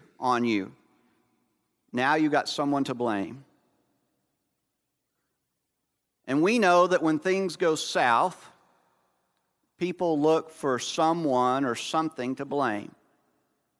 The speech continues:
If you listen to political pundits, the ones on the right are always blaming the ones on the left, and the ones on the left are always blaming the ones on the right. And it doesn't matter what's going on in the world, that's just true every single day.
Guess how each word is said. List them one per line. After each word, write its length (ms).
If 100
you 140
listen 320
to 120
political 460
pundits, 560
the 140
ones 360
on 100
the 80
right 500
are 120
always 440
blaming 480
the 80
ones 340
on 100
the 80
left, 440
and 80
the 60
ones 340
on 60
the 60
left 320
are 60
always 300
blaming 340
the 80
ones 260
on 80
the 80
right. 360
And 80
it 40
doesn't 260
matter 240
what's 220
going 200
on 180
in 60
the 60
world, 340
that's 320
just 320
true 360
every 200
single 260
day. 340